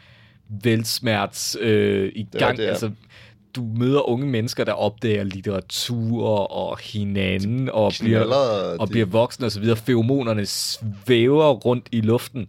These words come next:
Speaker 1: må, det
Speaker 2: Ja,
Speaker 1: må være
Speaker 2: de kan
Speaker 1: hårdt.
Speaker 2: tage, og de kan tage til gymnasiefester og drikke hjernen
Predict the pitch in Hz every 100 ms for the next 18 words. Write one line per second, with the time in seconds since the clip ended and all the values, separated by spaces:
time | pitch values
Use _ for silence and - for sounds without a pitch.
0 | - - - 120 123 117 127 131 113 107
1 | 117 185 98 85 95 101 - 98 - 98
2 | 95 92 101 110 117 95 107 98 - 92
3 | - 90 92 87 110 110